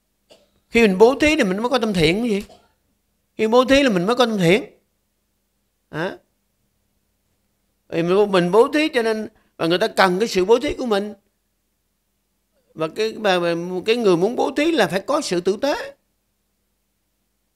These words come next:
Cho nên chính cái sự tử tế, à, cái sự bố thí này nó tạo nên cái sự tử tế.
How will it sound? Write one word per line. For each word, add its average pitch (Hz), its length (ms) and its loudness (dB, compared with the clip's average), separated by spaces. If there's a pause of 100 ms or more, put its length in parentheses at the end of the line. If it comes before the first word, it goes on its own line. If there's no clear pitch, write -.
(400)
Cho 196 80 -4
nên 208 120 -6
chính 370 280 -4
cái 277 100 -2
sự 175 200 0
tử 180 200 2
tế, 262 420 -2 (600)
à, 160 240 -4
cái 247 100 -4
sự 170 180 2
bố 247 160 0
thí 311 200 0
này 180 260 2
nó 170 140 -6
tạo - 340 -2
nên 202 240 0
cái 214 100 0
sự 156 160 -2
tử 151 140 -2
tế. 170 300 -2